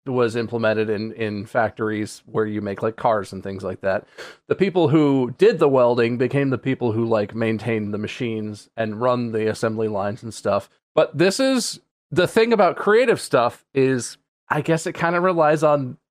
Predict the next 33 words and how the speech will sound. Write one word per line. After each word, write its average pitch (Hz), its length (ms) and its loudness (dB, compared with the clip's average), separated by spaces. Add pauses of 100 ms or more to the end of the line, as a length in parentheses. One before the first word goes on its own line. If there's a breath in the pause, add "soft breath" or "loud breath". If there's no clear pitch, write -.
the 123 100 -2
people 143 320 0
who 131 160 -2
consume 135 560 -4
it. 214 220 -2 (240)
You 139 80 2
know, 113 80 4
if 107 100 0
you're 131 100 2
watching 131 380 2
a 120 60 -6
commercial, 143 600 2
if 127 140 -4
you're 123 300 -2
looking 135 480 2
at 127 160 4
an 120 80 -2
advertisement 131 800 0
where 113 120 2
the 104 320 0
imagery 139 460 2
is 117 160 0
A 131 160 2
I 127 300 4
generated 131 540 0
or 107 60 0
the - 100 -16
copy 131 540 0
is 123 220 0
or 85 100 0
all 127 200 4
of 131 100 0
it, 139 160 0